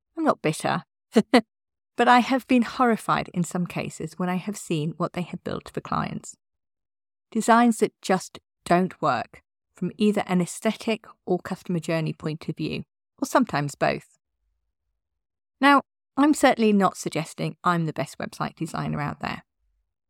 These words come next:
But those of us who've been around a while understand what works and what doesn't, the kind of websites we build.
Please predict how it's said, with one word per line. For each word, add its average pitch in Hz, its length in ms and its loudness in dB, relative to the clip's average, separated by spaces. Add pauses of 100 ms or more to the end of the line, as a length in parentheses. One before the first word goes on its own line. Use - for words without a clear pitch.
(460)
But - 160 -6
those 302 260 6
of 294 80 -4
us 285 160 0
who've 233 180 -2
been 220 160 2
around 175 320 0
a 180 60 -6
while 147 460 -2 (180)
understand 196 600 0
what - 160 -2
works 180 560 -2 (160)
and 220 120 4
what 247 220 0
doesn't, 202 640 -2 (540)
the 254 100 2
kind 214 460 2
of 220 80 0
websites 165 520 -2
we 185 80 0
build. 160 480 -6